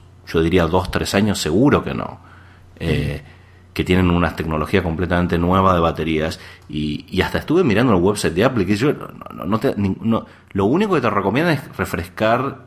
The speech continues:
Speaker 1: eh, que nosotros ya lo explicamos en capítulos anteriores, cómo se refresca, eh,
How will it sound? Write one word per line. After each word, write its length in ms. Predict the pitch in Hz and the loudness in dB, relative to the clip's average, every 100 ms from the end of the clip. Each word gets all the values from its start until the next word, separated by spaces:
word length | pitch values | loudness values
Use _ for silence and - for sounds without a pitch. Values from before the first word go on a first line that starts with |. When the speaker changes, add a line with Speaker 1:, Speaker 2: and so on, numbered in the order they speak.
| - | -12
Speaker 1:
eh, 280 | 85 80 67 | -6 -4 -6
que 60 | - | -6
nosotros 320 | 82 113 107 | -6 -2 0
ya 80 | 98 | 0
lo 80 | 92 | 0
explicamos 480 | 90 90 90 82 - | -2 -2 0 -2 -6
en 40 | 78 | -6
capítulos 420 | 78 80 87 82 | -6 -2 -2 -2
anteriores, 340 | 80 85 123 | -2 2 2
cómo 220 | 123 92 | 2 -2
se 100 | 87 | 0
refresca, 640 | 82 82 95 92 110 107 - - - - - _ | -4 -2 -4 -2 0 0 -2 -14 -20 -20 -20 _
eh, 340 | 78 73 71 | -10 -8 -8